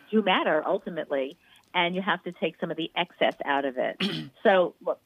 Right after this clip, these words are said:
we, we are, we are seeing buying in equities. It's just the, the trade is,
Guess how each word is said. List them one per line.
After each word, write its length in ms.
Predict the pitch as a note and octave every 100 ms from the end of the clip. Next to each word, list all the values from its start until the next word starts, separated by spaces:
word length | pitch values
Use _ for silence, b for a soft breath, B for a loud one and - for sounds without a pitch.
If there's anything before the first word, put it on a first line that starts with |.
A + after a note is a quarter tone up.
| -
we, 160 | A3 -
we 200 | G3+ A3+
are, 180 | G#3
we 160 | - G3+
are 180 | G3+ G#3
seeing 160 | - A3
buying 380 | F#3 E3 D#3+ E3
in 120 | D3+ -
equities. 440 | D#3+ E3 D3+ D3 -
It's 160 | F3+ -
just 240 | F#3 E3+ F#3
the, 580 | D3 E3 E3 F3 E3 D#3+ b b _ F3+
the 80 | F3+
trade 340 | F3+ - A3
is, 100 | G#3